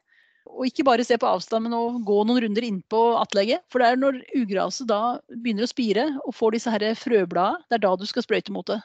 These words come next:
Og så blir det sagt at du må vente til graset da har et par varige blad, og i, i praksis er det faktisk kløveren som ofte er den vi venter på for å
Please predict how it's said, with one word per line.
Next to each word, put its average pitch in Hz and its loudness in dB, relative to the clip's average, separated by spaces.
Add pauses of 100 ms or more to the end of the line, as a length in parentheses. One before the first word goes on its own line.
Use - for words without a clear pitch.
(460)
Og 269 -2
så 269 2
blir 262 2
det 285 0
sagt 285 0
at 254 -8
du 247 -4
må 247 0
vente 208 -6
til 233 -2
graset 185 -2
da 220 0
har 208 -2
et 220 -12
par 214 -2
varige 196 0
blad, 226 2
og - -4
i, - -10
i - -6
praksis - -4
er 262 0
det 240 -8
faktisk 233 -8
kløveren 208 -2
som 269 -4
ofte - -6
er 220 -4
den 202 -2
vi 214 0
venter 190 -4
på 214 -4
for 220 -2
å 220 0